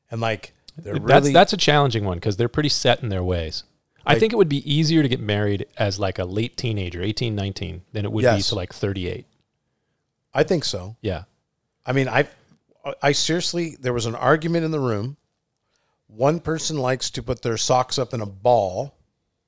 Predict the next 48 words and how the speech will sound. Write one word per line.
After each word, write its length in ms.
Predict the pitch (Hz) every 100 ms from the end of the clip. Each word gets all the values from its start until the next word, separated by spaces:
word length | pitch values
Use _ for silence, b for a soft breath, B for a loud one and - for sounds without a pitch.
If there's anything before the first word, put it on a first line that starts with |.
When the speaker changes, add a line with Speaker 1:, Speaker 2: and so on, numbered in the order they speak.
| _ _ _ _ _ _
Speaker 2:
This 200 | 135 -
was 120 | 131
really 360 | 104 120 131 135 _ _
the 80 | 127
Speaker 1:
A 40 | 131
Speaker 2:
argument? 120 | 135
Speaker 1:
real, 200 | 175 180
uh, 100 | 156
this, 240 | 147 185
uh, 100 | 190
not 240 | 202 262 294
an 100 | 233 -
art, 240 | 214 202
but 100 | 180
it 40 | 190
was 160 | 165
like 180 | 175 175
a, 160 | 156 165 -
it, 100 | 190 -
it 60 |
was, 220 | 247 233 -
it 100 | 220
was 160 | 185
a 60 | 170
point 420 | - - 202 202
of 80 | -
contention 500 | 165 - 190 - 147
about 320 | 127 123 -
the 160 | 120 110
drawers. 800 | 104 127 131 95 82 - - - _ _ _ -
Speaker 2:
Oh, 320 | 160 123 78 - -
get 140 | 147
a 60 | 170
different 320 | 175 160 139
dresser. 360 | 117 - 85 - _
Speaker 1:
Yeah, 260 | 139 120 - _ -
and 160 | 117 120
the, 320 | 127 120 127
the, 60 | 156
the, 200 | 127 131 -
I 160 | 143
like 220 | 170 165
my 80 | 156
socks 360 | 151 151 143 -
in 80 | 143
a 40 |
ball. 580 | 117 107 101 98 98 110 _ -
Speaker 2:
Yeah. 220 | 101